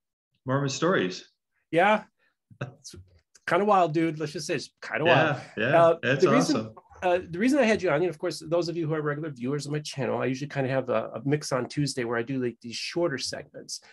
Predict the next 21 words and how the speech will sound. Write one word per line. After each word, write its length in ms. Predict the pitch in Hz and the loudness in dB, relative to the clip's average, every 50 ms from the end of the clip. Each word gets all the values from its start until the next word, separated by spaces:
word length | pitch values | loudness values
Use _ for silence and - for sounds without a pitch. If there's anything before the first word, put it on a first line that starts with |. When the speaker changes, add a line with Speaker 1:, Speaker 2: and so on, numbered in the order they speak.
| - - _ _ _ - | -20 -20 _ _ _ 2
Speaker 2:
And, 320 | 147 147 143 143 139 127 | 4 6 6 6 6 6
uh, 300 | 135 135 131 135 135 - - _ - | 4 4 6 4 2 0 -4 _ -14
w-, 400 | 160 165 156 160 - - - 151 131 | -8 -4 -4 -4 -4 -4 -10 -10 -2
just 320 | - 185 208 220 220 - | 2 4 4 4 2 2
this 180 | - 196 190 - | 2 0 0 2
past 320 | - - 190 190 - - | -2 -2 -2 -2 -2 0
weekend, 460 | - 170 156 151 - 120 120 147 170 _ - _ _ _ _ | 0 0 0 0 -2 -4 -4 -4 -8 _ -20 _ _ _ _
uh, 240 | - 135 131 127 123 | 2 4 4 4 4
they 140 | 123 131 123 | 4 2 2
just 220 | 139 151 147 - | 0 -2 -4 -2
had 260 | 170 160 160 156 147 | -2 -2 0 0 0
their, 300 | 143 139 127 127 131 - | 0 2 2 2 2 0
uh, 80 | 117 117 | -2 -4
s-, 240 | 117 - - - - _ | -4 -6 -10 -12 -12 _
semi-annual, 840 | - - 165 170 190 202 190 165 156 147 151 147 151 185 226 220 - _ _ _ | -2 0 0 2 2 4 4 4 4 4 2 2 2 0 0 -2 -8 _ _ _
uh, 220 | 131 127 123 120 117 - - _ _ _ _ _ _ _ _ _ _ - | -6 -4 -4 -4 -4 -8 -14 _ _ _ _ _ _ _ _ _ _ -2
Book 140 | 165 160 | 0 2
of 60 | 202 180 | 6 6
Mormon 280 | 180 180 180 180 175 | 6 8 6 4 4
Evidences 540 | 143 139 151 156 160 151 151 - 160 151 - | 2 2 2 2 0 -2 -2 -4 -6 -8 -6
Conference, 680 | - - - 185 180 143 - 120 127 160 - - - | -8 -6 -4 -4 -4 -4 -2 -4 -4 -4 -4 -4 -8